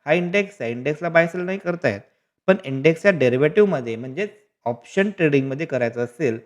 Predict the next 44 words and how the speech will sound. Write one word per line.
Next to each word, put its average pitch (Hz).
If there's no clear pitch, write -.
जर 185
मार्केट 160
वर 151
चालला 123
असेल, 143
माझ्याजवळ 139
कॅपिटल 151
कमी 165
असेल, 123
तर 170
मी 175
ऑप्शन 165
बायिंग 135
करू 175
शकतो. 131
माझ्याजवळ 131
कॅपिटल 156
जास्त 175
असेल, 165
तर 185
मी 175
ऑप्शन 190
सेलिंग 214
पण 214
करू 190
शकतो. -
सेलिंगचे 151
वेगळे 175
ॲडव्हान्टेज, 170
डिसॲडव्हान्टेज 151
आहेत. 151
बायिंगचे 131
वेगळे 160
ॲडव्हान्टेज, 151
डिसॲडव्हान्टेज 143
आपण 175
नंतरच्या 170
व्हिडिओमध्ये 131
बघूया. 117
आत्ता 147
आपण 185
हे 180
बघतोय 139
की 185